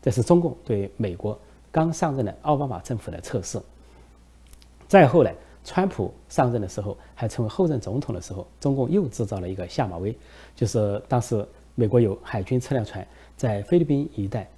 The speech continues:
进行考察，菲律宾近海进行考察，离中国远海很远。结果中共呢，突然有这个海军船只经过那里，居然这个抢夺了，啊，美国的这个海航器。当时美国的海航器啊，说是，呃，在水中进行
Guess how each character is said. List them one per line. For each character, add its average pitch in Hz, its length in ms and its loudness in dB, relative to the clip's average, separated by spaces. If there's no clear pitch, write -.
进 110 120 -6
行 98 200 -4
考 92 200 -6
察， 95 160 -8
菲 147 160 2
律 131 60 2
宾 117 160 0
近 190 220 -2
海 - 160 -10
进 101 180 -6
行 - 20 -2
考 92 200 -8
察， - 260 -12
离 104 100 -4
中 151 160 -2
国 143 120 -2
远 95 120 -4
海 95 180 -12
很 - 220 -4
远。 143 200 4
结 127 140 4
果 107 100 2
中 147 180 4
共 147 80 4
呢， 113 120 0
突 214 160 6
然 131 120 6
有 113 120 2
这 110 140 0
个 104 100 -2
海 95 220 -8
军 143 160 0
船 101 180 -6
只 113 80 -4
经 143 180 0
过 135 80 0
那 117 140 0
里， 90 140 -8
居 175 180 6
然 104 180 2
这 123 120 4
个 101 280 0
抢 95 380 0
夺 107 220 4
了， 156 160 2
啊， 95 140 -6
美 98 220 -6
国 110 160 -2
的 117 160 -4
这 98 160 -8
个 95 200 -10
海 98 260 -4
航 107 260 -6
器。 - 240 -8
当 127 120 4
时 123 80 -2
美 104 100 -2
国 104 80 -2
的 120 80 0
海 98 140 -6
航 107 120 -4
器 - 160 -4
啊， 107 40 -2
说 101 160 -6
是， 95 200 -8
呃， 98 260 -6
在 104 240 0
水 98 200 -4
中 113 160 -2
进 117 160 -2
行 101 160 -4